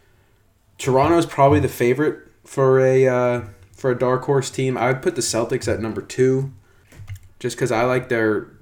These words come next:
their front line of, of Tatum, Brown, and, uh, Smart, and even, and Kemba. Um, n-, I didn't say Gordon Hayward on purpose, just 'cause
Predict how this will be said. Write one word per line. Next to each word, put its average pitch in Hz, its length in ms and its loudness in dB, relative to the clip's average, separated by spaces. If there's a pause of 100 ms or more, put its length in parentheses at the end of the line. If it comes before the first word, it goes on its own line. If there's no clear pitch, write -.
their 110 160 0
front - 300 -6
line 107 400 -2
of, 92 340 -8 (140)
of - 220 -8
Tatum, 104 680 -2 (160)
Brown, 104 500 -2
and, 95 260 -12 (420)
uh, 98 280 -14
Smart, 117 680 2
and 98 720 -4 (100)
even, 113 380 -6
and 104 280 -6
Kemba. 123 520 0 (260)
Um, 95 680 -8
n-, 110 400 -8
I 104 300 -6 (720)
didn't 139 320 2
say 123 240 2
Gordon 117 340 0
Hayward 113 280 0
on 92 120 -8
purpose, 113 520 -4
just - 280 -10
'cause - 460 -6